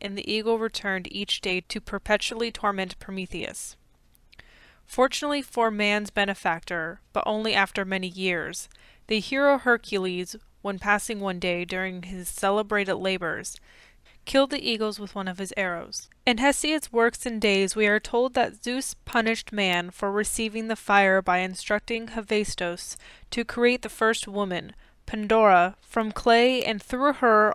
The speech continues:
all the negative aspects of life would befall the human race. Toil, illness, war, and death,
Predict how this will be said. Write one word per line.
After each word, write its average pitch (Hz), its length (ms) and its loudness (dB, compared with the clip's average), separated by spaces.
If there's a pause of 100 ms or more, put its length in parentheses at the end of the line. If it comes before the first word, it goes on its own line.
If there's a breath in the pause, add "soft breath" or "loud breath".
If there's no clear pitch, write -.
all 240 200 6
the 285 140 2
negative 226 440 0
aspects 208 560 0
of 202 140 -4
life 180 340 0
would 196 160 -6
befall 190 420 0
the 185 100 -10
human 185 420 -10
race. - 460 -6 (560 loud breath)
Toil, 240 680 6
illness, 220 640 -2
war, 214 460 2
and 190 260 -6
death, 175 480 0